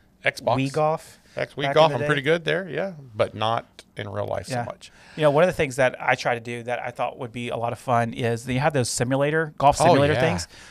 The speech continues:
Speaker 2: You can go sit in the bay and hit it, and it tells you, "All right, your ball went so and so far, and it went in this direction," all that type of stuff. And I really thought that that software would
Speaker 1: Yeah.
Speaker 2: actually help my game. And you know what?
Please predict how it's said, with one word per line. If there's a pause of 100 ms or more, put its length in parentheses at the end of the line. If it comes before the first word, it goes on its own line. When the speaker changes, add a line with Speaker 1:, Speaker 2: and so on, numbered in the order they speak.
Speaker 2:
You
can
go
sit
in
the
bay
and
hit
it,
and
it
tells
you,
"All
right,
your
ball
went
so
and
so
far,
and
it
went
in
this
direction,"
all
that
type
of
stuff. (640)
And
I
really
thought
that
that
software (280)
would
Speaker 1:
Yeah.
Speaker 2:
actually
help
my
game.
And
you
know
what?